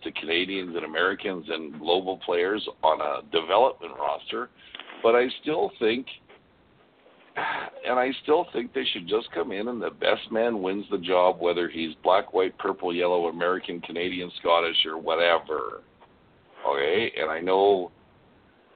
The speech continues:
that's not a popular thing with people, but,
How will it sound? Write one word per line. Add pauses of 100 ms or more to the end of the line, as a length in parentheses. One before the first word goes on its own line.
(320)
that's (160)
not
a (240)
popular
thing
with (100)
people,
but,